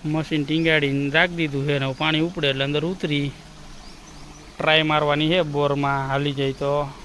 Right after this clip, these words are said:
નકર પછી લબાસા કાઢવાના છે. ને આ વાડી ઝાડવાવાળી. ને આ અમારો જણ છે.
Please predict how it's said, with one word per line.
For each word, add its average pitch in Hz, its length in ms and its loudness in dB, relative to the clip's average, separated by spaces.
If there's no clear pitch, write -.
નકર 147 180 -8
પછી 139 160 -4
લબાસા 139 380 -4
કાઢવાના 151 500 0
છે. 139 340 0
ને 135 160 -4
આ 127 140 0
વાડી 139 320 2
ઝાડવાવાળી. 135 760 2
ને 131 140 -6
આ 135 100 -4
અમારો 139 320 -2
જણ 143 360 0
છે. 143 280 2